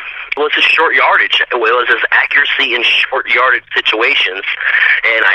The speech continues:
and I just, it, it's just eerily similar to me, the size.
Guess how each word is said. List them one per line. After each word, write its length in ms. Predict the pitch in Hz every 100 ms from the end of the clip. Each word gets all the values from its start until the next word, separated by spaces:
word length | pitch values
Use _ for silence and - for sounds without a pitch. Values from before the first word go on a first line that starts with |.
| -
and 80 | 120
I 40 | 120
just, 180 | 139 -
it, 160 | 104 123 -
it's 180 | 123
just 220 | 127 143 -
eerily 400 | - 165 160 147 139 -
similar 320 | 139 131 123
to 160 | - 127
me, 100 | 117
the 140 | 98 - -
size. 640 | 123 120 123 123 120 117